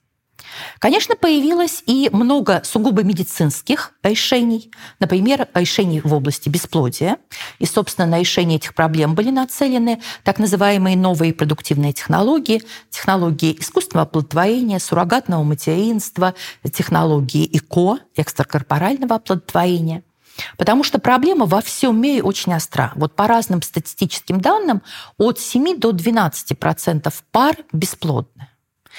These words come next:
Это очень большой процент. И, конечно, если медицина может помочь этим людям, может предотвратить рождение ребенка, э, с генетической патологией, если родители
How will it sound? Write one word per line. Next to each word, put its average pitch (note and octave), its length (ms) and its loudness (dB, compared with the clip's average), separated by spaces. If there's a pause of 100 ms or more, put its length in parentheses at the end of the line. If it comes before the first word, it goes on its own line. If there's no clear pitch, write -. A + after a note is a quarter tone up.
(140)
Это G3 180 0
очень G3+ 380 0
большой D#3+ 300 0
процент. D#4 540 0 (200)
И, G3 80 0
конечно, A#3+ 400 2
если A3+ 260 0
медицина A3 600 2
может C#4+ 520 0
помочь F#3+ 500 0
этим E3 240 -2
людям, D#3 480 0 (840)
может A3 340 2
предотвратить B3+ 640 0
рождение B3 540 2
ребенка, F#3+ 760 2 (360)
э, D#3+ 180 2
с F#3+ 440 0
генетической E3 640 0
патологией, D3+ 600 0
если D3+ 240 -2
родители C#3 600 -4